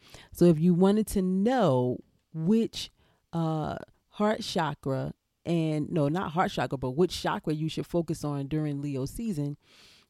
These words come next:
it's both. Okay, it's both the heart chakra and the sacral chakra.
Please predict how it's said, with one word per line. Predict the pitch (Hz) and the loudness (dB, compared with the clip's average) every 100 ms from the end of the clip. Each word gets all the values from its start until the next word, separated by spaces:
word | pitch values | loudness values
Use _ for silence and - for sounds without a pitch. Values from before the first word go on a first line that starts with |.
| - | 2
it's | 214 196 | 4 4
both. | 147 202 190 123 - - - _ | 2 4 4 2 -4 -14 -20 _
Okay, | 147 - 160 160 | -4 -2 -4 -4
it's | - | -4
both | 160 175 170 | -2 -2 -2
the | |
heart | 160 185 185 | -4 -4 -4
chakra | 202 175 - 175 - - _ | -6 -6 -6 -8 -10 -20 _
and | 165 170 156 151 - | 2 2 2 0 0
the | 151 139 | 0 0
sacral | 151 131 127 127 | 0 -4 -4 -6
chakra. | - 107 117 - | -6 -8 -8 -12